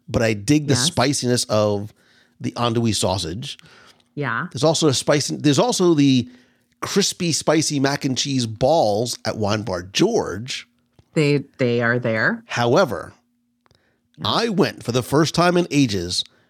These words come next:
Speaker 1: to Jiko, and I had the Bobotie mac and cheese with four kinds of cheese, Wagyu beef, almonds, and curry. It was amazeballs.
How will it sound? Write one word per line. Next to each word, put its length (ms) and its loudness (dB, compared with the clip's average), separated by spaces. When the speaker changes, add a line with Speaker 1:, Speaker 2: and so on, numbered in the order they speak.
Speaker 1:
to 140 -6
Jiko, 720 -2
and 140 0
I 40 2
had 540 0
the 120 2
Bobotie 840 0
mac 380 0
and 120 2
cheese 540 -2
with 140 0
four 340 4
kinds 300 2
of 80 -8
cheese, 420 -2
Wagyu 520 2
beef, 300 -4
almonds, 600 0
and 200 -4
curry. 420 2
It 220 0
was 600 0
amazeballs. 1400 0